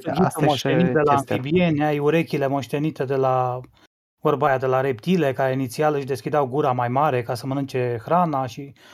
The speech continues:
Speaker 1: s-au dezvoltat niște oase care vibrau într-o anumită manieră și de acolo au luat naștere urechile și așa mai departe. Adică ai o tonă de,
Speaker 2: Nu
Speaker 1: de
Speaker 2: cred că
Speaker 1: dovezi.
Speaker 2: este cineva care neagă că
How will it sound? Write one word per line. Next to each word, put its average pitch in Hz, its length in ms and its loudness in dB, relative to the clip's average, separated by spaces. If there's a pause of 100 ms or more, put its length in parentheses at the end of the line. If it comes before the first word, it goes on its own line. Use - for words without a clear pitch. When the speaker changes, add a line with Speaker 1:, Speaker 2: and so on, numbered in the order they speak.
(320)
Speaker 1:
s-au 143 140 2
dezvoltat 143 420 0
niște 147 200 -2
oase 143 600 0
care 131 200 -2
vibrau 135 400 0
într-o 131 180 -2
anumită 135 320 -2
manieră 135 540 0
și 123 80 -6
de 123 80 -4
acolo 131 280 -2
au 127 280 -2
luat 135 200 0
naștere 131 320 -6
urechile 131 640 -2
și 160 280 -16 (480)
așa 160 240 -2
mai 165 120 2
departe. 156 380 0
Adică 139 240 -4
ai 156 80 4
o 165 80 4
tonă 156 380 2
de, 127 500 -4
Speaker 2:
Nu 147 160 4
Speaker 1:
de 143 60 2
Speaker 2:
cred 143 180 2
că 156 60 -2
Speaker 1:
dovezi. 120 120 2
Speaker 2:
este 117 180 -2
cineva 113 300 2
care 107 220 0
neagă 104 380 0
că - 520 0